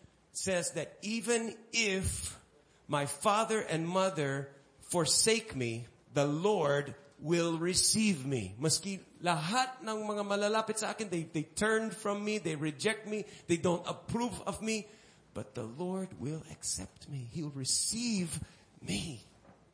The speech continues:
Come on. That's good news right there.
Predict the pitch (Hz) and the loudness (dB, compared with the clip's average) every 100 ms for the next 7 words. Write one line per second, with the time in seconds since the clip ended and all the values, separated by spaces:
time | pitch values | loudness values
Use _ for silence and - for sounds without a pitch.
0 | _ - - - - - _ - 165 226 | _ -20 -20 -20 -20 -20 _ -6 -2 0
1 | 233 220 - - - - - - - - | -2 -6 -14 -20 -20 -20 -20 -20 -20 -20
2 | - - 190 196 208 233 240 262 285 185 | -20 -6 -4 0 4 4 4 2 2 2
3 | 226 226 233 202 - 196 | 2 2 0 -2 -4 -8